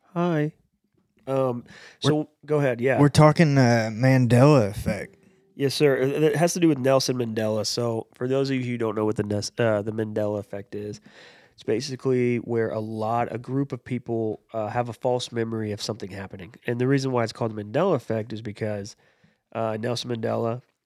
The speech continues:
Speaker 1: he was, uh, he, he, he was, like, an activist, but he was also the president at the time. Uh, I ca-, honestly, I, like, I wanna say it's West Africa, but we, we can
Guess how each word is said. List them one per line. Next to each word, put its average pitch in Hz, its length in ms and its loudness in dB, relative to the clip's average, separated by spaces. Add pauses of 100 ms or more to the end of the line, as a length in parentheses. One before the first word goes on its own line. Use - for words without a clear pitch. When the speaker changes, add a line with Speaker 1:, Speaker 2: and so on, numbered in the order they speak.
(180)
Speaker 1:
he 120 280 -6
was, 113 560 -6 (140)
uh, 98 300 -8 (440)
he, 131 80 -6 (100)
he, - 240 -14
he 143 60 -4
was, 143 160 -2
like, 120 100 -2
an 117 80 -4
activist, 147 480 -4
but - 60 -8
he 131 60 0
was 123 100 -6
also 120 160 -4
the - 80 -20
president 104 420 -6
at 104 80 -20
the - 60 -16
time. 104 340 -12 (100)
Uh, 101 320 -12
I 120 120 -8
ca-, 123 260 -4
honestly, 120 400 0
I, 113 60 -8 (200)
like, 110 200 -6
I - 20 -2
wanna 117 160 -2
say 107 240 -4
it's 104 220 -12
West 104 200 -8
Africa, 104 380 -12
but - 240 -14
we, 104 340 -16
we - 120 -18
can - 260 -16